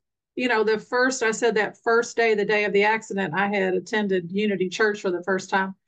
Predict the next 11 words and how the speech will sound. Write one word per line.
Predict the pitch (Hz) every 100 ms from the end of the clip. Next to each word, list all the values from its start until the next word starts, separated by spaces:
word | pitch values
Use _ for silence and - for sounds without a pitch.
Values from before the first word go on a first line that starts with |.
| _ _ -
And | 240
there | 262 254
were | 240
a |
lot | 233 247 247
of |
healers | 262 254 214 185 180
there. | 196 170 180
So | 175 220 208
a |
guy | 196 214 226 226 233 233